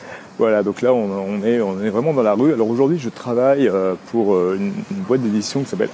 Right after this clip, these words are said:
Aska Édition. Je travaille avec eux depuis, euh, presque cinq ans, je crois. Faudrait que je leur demande exactement, mais je pense que ça fait peut-être cinq ans.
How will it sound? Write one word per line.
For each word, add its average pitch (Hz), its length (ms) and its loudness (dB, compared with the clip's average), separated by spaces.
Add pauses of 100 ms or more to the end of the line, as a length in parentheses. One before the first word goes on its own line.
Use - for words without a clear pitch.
Aska 127 380 -2
Édition. 104 400 -4 (680)
Je - 80 -18
travaille 120 320 0
avec 107 300 0
eux 147 40 2
depuis, 131 460 -2
euh, 95 500 0 (600)
presque - 300 -2
cinq - 420 -4
ans, 135 180 -2
je 131 60 -14
crois. 104 160 -2
Faudrait - 160 0
que 151 40 2
je 156 60 2
leur 139 100 2
demande 170 240 2
exactement, 135 460 0
mais 170 80 -2
je - 80 -8
pense 160 180 -2
que - 60 -8
ça - 40 -8
fait 110 80 -2
peut-être 185 180 -2
cinq 110 260 -2
ans. 110 140 2